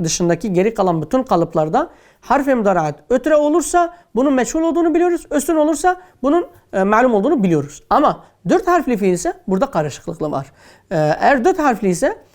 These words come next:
mudari'at harfi ötre ise, e, hemen işte meçhuldür veya malumdur diye bir hüküm veremeyiz.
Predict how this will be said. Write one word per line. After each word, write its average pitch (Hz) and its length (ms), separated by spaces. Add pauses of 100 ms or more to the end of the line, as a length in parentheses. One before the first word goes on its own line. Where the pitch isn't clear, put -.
(140)
mudari'at 208 360
harfi 208 300
ötre 254 360
ise, 339 340 (360)
e, 196 40 (440)
hemen 247 320 (220)
işte - 180
meçhuldür 220 460
veya 233 140
malumdur 214 420
diye 208 140
bir 202 60
hüküm 208 240
veremeyiz. 147 400